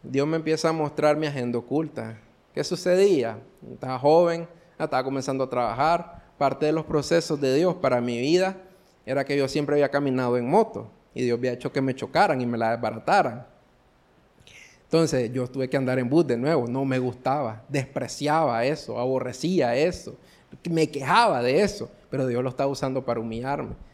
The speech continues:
Entonces, yo tenía toda mi fuerza y mi esmero en ahorrar para reparar mi moto y dejar de andar en bus. Cuando esta persona me dijo, "Hay que usar camisa", lo que, ¿saben lo que me dijo? Es,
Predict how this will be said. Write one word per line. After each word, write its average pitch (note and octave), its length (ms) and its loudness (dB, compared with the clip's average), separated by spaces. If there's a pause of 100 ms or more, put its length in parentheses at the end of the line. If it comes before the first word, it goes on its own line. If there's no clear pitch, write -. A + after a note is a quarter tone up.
(200)
Entonces, C#3+ 180 -4
yo C#3 120 0
tenía F3 340 0
toda G#3 260 6
mi F3 140 0
fuerza G3 480 2
y C3+ 60 0
mi C#3 120 -2
esmero D#3 560 0
en B2+ 160 -2
ahorrar A#2+ 760 -2
para B2 180 -4
reparar A#2 420 -2
mi C#3+ 120 -2
moto C#3 320 0
y D3 40 2
dejar A2+ 220 -4
de G#2+ 60 -4
andar A2+ 240 -6
en G#2+ 140 -12
bus. E3 160 -2 (1300)
Cuando G#2+ 240 -8
esta D3+ 200 -2
persona F3+ 340 0
me F3+ 100 0
dijo, D#3 120 2
"Hay B2 80 2
que C#3+ 80 -4
usar D3+ 240 0
camisa", D#3+ 380 -2
lo B2 120 0
que, A2 140 -8
¿saben D#3+ 240 0
lo F#3+ 60 0
que F#3+ 100 0
me A3 160 0
dijo? A#3 240 -2
Es, B2 160 -4